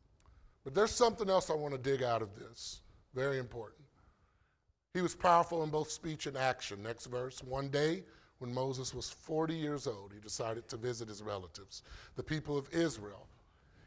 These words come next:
He saw an Egyptian mistreating an Israelite, so Moses came to the man's defense and avenged him, killing the Egyptian.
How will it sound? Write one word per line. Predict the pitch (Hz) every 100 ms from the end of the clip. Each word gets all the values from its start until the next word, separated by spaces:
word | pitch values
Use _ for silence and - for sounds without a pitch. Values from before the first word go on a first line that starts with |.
| -
He | 170
saw | - 190 175
an | 165
Egyptian | 151 - 214 - 202 196 196
mistreating | 165 - - 156 151 151
an | 143
Israelite, | 123 113 101 98 101 117 - - -
so | -
Moses | 110 117 117 117
came | - 127
to | 123
the | 123
man's | 131 131 131
defense | 143 - 151 151
and | 135
avenged | 123 113 135 143 -
him, | 139
killing | 135 131 117 123
the |
Egyptian. | 127 151 151 -